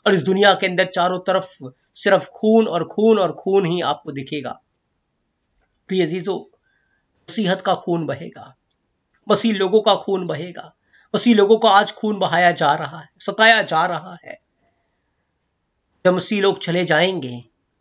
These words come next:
वो लोग एक दूसरे का खून बहाएंगे, एक दूसरे को मारेंगे, एक दूसरे को काटेंगे और इस दुनिया के अंदर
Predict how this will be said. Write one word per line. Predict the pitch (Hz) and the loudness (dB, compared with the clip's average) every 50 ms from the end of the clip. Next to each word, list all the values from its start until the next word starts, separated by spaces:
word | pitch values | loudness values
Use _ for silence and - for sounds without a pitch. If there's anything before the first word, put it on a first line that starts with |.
| _ _ _ _ _ _ _ _ _ _ _ _ _ _ _ _ | _ _ _ _ _ _ _ _ _ _ _ _ _ _ _ _
वो | 139 139 170 180 180 | -8 -4 -2 0 0
लोग | 180 175 175 160 - - - | 2 0 -2 -2 -6 -8 -4
एक | 180 165 131 - | -4 -4 -4 -6
दूसरे | 147 160 165 - 170 151 143 | -8 -8 -6 -4 -4 -4 -4
का | 139 131 | -4 -6
खून | 120 - 160 147 139 127 | -8 -6 -8 -8 -6 -6
बहाएंगे, | 120 110 117 135 143 135 139 _ _ _ 226 _ _ _ _ _ _ _ _ _ _ _ _ _ _ - | -8 -8 -10 -12 -18 -20 -20 _ _ _ _ _ _ _ _ _ _ _ _ _ _ _ _ _ _ -10
एक | - | -4
दूसरे | - 214 226 - - 202 185 | 2 2 2 2 2 0 0
को | 175 - 175 | 2 0 0
मारेंगे, | 156 143 139 147 151 147 139 139 - 110 - _ | 0 0 -4 -6 -8 -12 -14 -18 -20 -20 -12 _
एक | 202 - _ | -12 -6 _
दूसरे | 214 233 233 - 233 208 | 0 0 0 2 0 0
को | 202 208 190 | 0 0 -2
काटेंगे | - 175 160 - 180 185 170 139 117 101 95 _ _ _ _ _ _ _ _ _ _ _ _ _ - | 0 -2 -2 0 -4 -4 -4 -6 -6 -10 -12 _ _ _ _ _ _ _ _ _ _ _ _ _ 0
और | 170 | 0
इस | 160 - | 0 2
दुनिया | - - 175 175 185 185 | 0 0 0 0 -2 -2
के | 180 - 185 | -2 -2 -4
अंदर | 175 175 180 214 220 196 165 | -4 2 2 2 2 2 -2